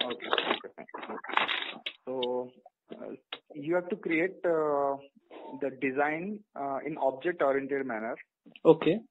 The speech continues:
Speaker 1: Okay. So that we, we follow the oops, uh, principles, right? So you just need to tell me first what and all object you will create for this parking lot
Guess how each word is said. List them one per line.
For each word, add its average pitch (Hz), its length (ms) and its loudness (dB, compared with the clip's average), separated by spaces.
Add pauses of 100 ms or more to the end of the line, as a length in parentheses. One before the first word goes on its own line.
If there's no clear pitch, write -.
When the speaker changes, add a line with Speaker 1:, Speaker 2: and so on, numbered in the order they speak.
(280)
Speaker 1:
Okay. 131 220 -12 (840)
So 170 200 2
that 147 240 2 (1700)
we, 147 200 0
we 143 240 2
follow 147 260 4
the 156 120 4 (160)
oops, 160 200 -2 (260)
uh, 117 380 2 (100)
principles, 143 580 -6
right? 120 200 -8 (920)
So 131 160 -2
you 147 160 -2
just 170 220 -4
need 175 160 -6
to 175 80 0
tell 160 160 2
me 175 240 -4
first 165 240 0
what 135 280 0
and 156 160 -4
all 156 260 2
object 120 420 0
you 147 80 -4
will 147 180 -4
create 131 320 -6 (800)
for 123 120 -2
this 131 220 -6
parking 127 340 -4
lot 131 200 -4